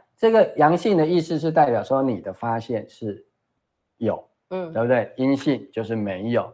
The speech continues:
Speaker 2: 对。
Speaker 1: 但是为什么他不直接讲有或没有，而要用分阳性跟阴性？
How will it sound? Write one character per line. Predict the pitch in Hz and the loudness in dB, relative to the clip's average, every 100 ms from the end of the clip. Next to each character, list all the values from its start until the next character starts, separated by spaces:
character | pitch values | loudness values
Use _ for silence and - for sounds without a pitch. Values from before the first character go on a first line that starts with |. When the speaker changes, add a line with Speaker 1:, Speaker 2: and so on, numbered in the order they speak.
| - | -6
Speaker 2:
对。 | 180 | 0
Speaker 1:
但 | 170 | 2
是 | 196 | 4
为 | 220 196 | 6 6
什 | |
么 | 139 | 4
他 | 180 | 0
不 | 190 202 | 2 0
直 | 156 | 0
接 | 151 185 | 0 2
讲 | 165 139 - | 2 -2 0
有 | 170 135 110 | 4 4 4
或 | 151 156 | 4 4
没 | 123 123 | 4 2
有， | 147 110 | 2 4
而 | 117 | 6
要 | 147 | 6
用 | 147 151 127 | 6 4 2
分 | - 143 143 139 | 2 2 2 0
阳 | 113 107 120 | -4 -2 -6
性 | - 143 107 - | -6 -6 -6 -6
跟 | 117 113 | -6 -6
阴 | 113 107 | -8 -8
性？ | 104 101 | -10 -14